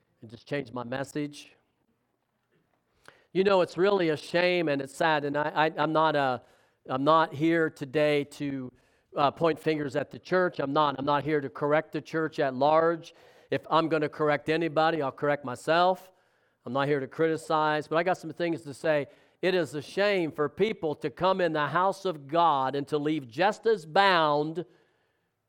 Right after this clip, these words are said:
when they came in as when they leave. Amen? Jesus paid a price. We're gonna take communion today. And if you didn't get set free during the prayer, when you take communion,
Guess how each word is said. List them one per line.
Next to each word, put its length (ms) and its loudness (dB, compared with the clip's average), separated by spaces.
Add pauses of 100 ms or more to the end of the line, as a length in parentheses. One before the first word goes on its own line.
(640)
when 240 2
they 120 2
came 320 0
in 500 0 (240)
as 200 0
when 120 0
they 120 0
leave. 400 -2
Amen? 440 0 (1000)
Jesus 460 -2
paid 260 2
a 60 0
price. 720 2 (300)
We're 80 0
gonna 140 0
take 220 -2
communion 540 -2
today. 600 -2 (400)
And 100 0
if 80 -6
you 80 -4
didn't 180 0
get 220 0
set 240 0
free 340 2
during 320 0
the 100 -2
prayer, 480 2
when 140 -2
you 100 -8
take 280 -2
communion, 760 0